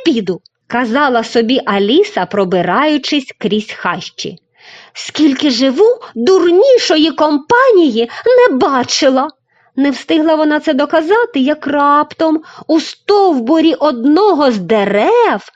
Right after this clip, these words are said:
угледіла двері. «Оце цікаво», подумала вона. «А втім, сьогодні цікаве все. Гадаю, мені можна туди війти».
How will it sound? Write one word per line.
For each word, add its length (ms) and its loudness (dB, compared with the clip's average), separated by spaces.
угледіла 840 2
двері. 840 2
«Оце 680 0
цікаво», 1300 2
подумала 600 2
вона. 440 0
«А 120 -2
втім, 840 0
сьогодні 680 0
цікаве 480 0
все. 480 -6
Гадаю, 920 0
мені 320 2
можна 520 0
туди 340 2
війти». 840 0